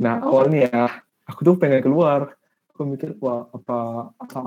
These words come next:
Speaker 1: aku ke Harvard aja ya, atau M I T,
Speaker 2: Hmm.
Speaker 1: atau N T U, N U S, kayak Zurich gitu,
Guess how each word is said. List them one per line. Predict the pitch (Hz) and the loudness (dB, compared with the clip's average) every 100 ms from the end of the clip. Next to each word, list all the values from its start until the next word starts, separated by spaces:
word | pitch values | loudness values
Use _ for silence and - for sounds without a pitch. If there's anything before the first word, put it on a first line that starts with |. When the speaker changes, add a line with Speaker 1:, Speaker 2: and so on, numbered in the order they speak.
| 131 | 0
Speaker 1:
aku | 185 185 | 0 0
ke | |
Harvard | - 120 - - | -4 -4 -6 -10
aja | 131 127 156 170 | -6 -4 -4 -4
ya, | 170 | -4
atau | 160 131 | 0 0
M | 139 123 113 | 0 0 -2
I | 113 120 | -2 -2
T, | - 160 151 156 _ _ _ - | 0 0 0 -4 _ _ _ -8
Speaker 2:
Hmm. | 139 | -6
Speaker 1:
atau | 120 120 120 120 | 0 2 2 2
N | 139 131 135 | 2 2 4
T | 139 | 6
U, | 139 | 6
N | 139 135 | 4 0
U | |
S, | 139 135 135 135 | 2 2 0 -4
kayak | - 123 123 | -2 2 2
Zurich | 127 127 139 139 - - - | 4 4 4 2 -2 -6 0
gitu, | 135 139 143 | 2 2 -2